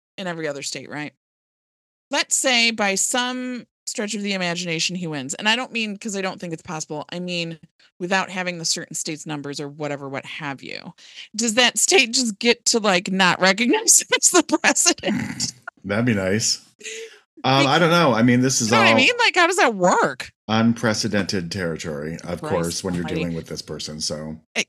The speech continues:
Speaker 1: can we just get, like, a middle-aged what we need is, and I'm, I'm not even talking about Kamala, 'cause she's already been there. And, and I, we need, like, a middle-aged woman of color is what we need.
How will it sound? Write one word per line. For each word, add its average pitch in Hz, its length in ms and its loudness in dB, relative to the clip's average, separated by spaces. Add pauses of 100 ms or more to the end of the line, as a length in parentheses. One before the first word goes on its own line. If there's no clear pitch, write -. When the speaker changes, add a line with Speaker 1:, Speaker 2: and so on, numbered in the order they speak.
(120)
Speaker 1:
can 302 160 -4
we 311 120 -2
just 311 440 0
get, 311 180 -2
like, 269 140 0
a 254 80 2
middle-aged 175 960 2 (380)
what 214 160 2
we 214 80 2
need 160 340 -2 (320)
is, 156 540 -4 (520)
and 202 160 2
I'm, 196 300 2
I'm 196 100 0
not 202 140 0
even 220 140 -4
talking 214 160 0
about 165 240 -2
Kamala, 139 560 -2
'cause 196 160 0
she's 202 280 2
already 214 280 2
been 208 240 -2
there. 180 360 0 (1500)
And, - 280 -10
and 208 120 -6 (400)
I, 208 160 4
we 220 120 2
need, 285 240 2
like, 180 520 0 (600)
a 202 80 0
middle-aged 196 1000 0 (760)
woman 185 280 0
of 165 100 -4
color 127 320 -2
is 147 140 -2
what 170 120 -4
we 151 100 -8
need. 92 280 -8